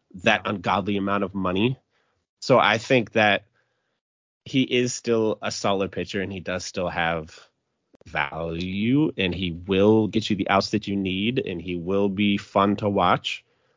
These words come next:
But if I remember correctly, uh, without having it pulled up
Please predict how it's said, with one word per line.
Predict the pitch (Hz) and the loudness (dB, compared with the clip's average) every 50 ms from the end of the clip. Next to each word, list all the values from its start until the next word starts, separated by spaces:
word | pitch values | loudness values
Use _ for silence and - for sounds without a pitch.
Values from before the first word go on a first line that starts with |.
| _ _ _ _ | _ _ _ _
But | - 101 92 90 87 85 - - _ _ _ _ _ _ _ _ _ _ _ _ _ _ _ _ _ _ _ _ _ _ | 4 4 6 6 4 2 0 -4 _ _ _ _ _ _ _ _ _ _ _ _ _ _ _ _ _ _ _ _ _ _
if | - - - 196 | 0 4 6 8
I | 214 | 8
remember | 202 - 170 233 214 | 8 8 8 6 6
correctly, | - - 156 143 139 151 143 139 131 127 117 - - _ - | 4 4 4 4 6 4 6 6 6 4 2 0 -6 _ -2
uh, | - 123 120 120 117 117 117 117 113 110 104 - - - - _ _ _ - - | 2 4 6 8 8 8 8 6 6 4 0 -4 -10 -18 -20 _ _ _ -8 -2
without | - 117 120 131 120 | 0 4 6 6 6
having | 117 120 123 123 | 6 6 4 4
it | 113 - - | 2 2 2
pulled | - 123 120 123 123 | 2 4 6 6 6
up | 139 135 135 123 - - | 6 6 6 6 4 0